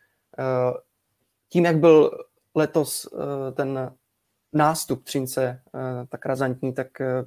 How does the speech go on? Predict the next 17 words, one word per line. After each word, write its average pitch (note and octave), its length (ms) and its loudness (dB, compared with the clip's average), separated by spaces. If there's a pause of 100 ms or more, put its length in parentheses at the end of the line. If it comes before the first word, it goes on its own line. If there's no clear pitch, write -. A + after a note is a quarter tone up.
po - 60 -6
dvaceti B2+ 280 -4
zápasech C3 380 -2
padesát C3 360 -2
tři C3 160 -6
bodů, B2+ 360 -2 (800)
eh, B2+ 440 0
vychází B2+ 380 0
to, C3 80 -4
že C3 120 -2
by, B2+ 460 -2
že C3+ 140 -8
by C3 100 -6
ten B2 420 -6
rekord B2+ 400 -8
mohli B2+ 300 -4
atakovat B2+ 440 -6